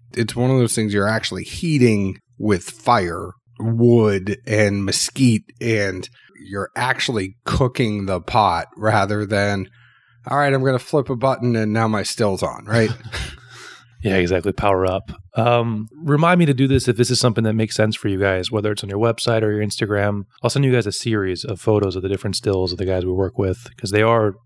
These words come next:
Speaker 2: vastly different than what I think most people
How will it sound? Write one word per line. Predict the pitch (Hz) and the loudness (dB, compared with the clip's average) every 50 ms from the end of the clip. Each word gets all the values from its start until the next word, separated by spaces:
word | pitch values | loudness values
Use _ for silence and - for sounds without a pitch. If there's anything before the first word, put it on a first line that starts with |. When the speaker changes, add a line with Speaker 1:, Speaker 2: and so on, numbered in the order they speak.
| _ _ _ _ _ _ | _ _ _ _ _ _
Speaker 2:
vastly | - 107 107 107 101 - - 107 98 | -2 2 2 2 2 2 0 -2 -2
different | 101 98 - 110 101 92 | -2 -2 -2 -4 -6 -4
than | 101 104 | -6 -6
what | 98 98 95 | -4 -2 -2
I | 98 92 | -2 -2
think | - 104 95 92 90 - _ _ _ _ | -4 -6 -6 -8 -10 -14 _ _ _ _
most | - 101 101 104 107 110 113 110 - - - 147 123 - - _ - | -4 0 2 4 6 6 4 2 0 -6 -10 -12 -12 -16 -18 _ -6
people | - 113 104 - 107 98 95 92 92 104 135 | -2 -2 0 2 2 2 2 0 -2 -4 -8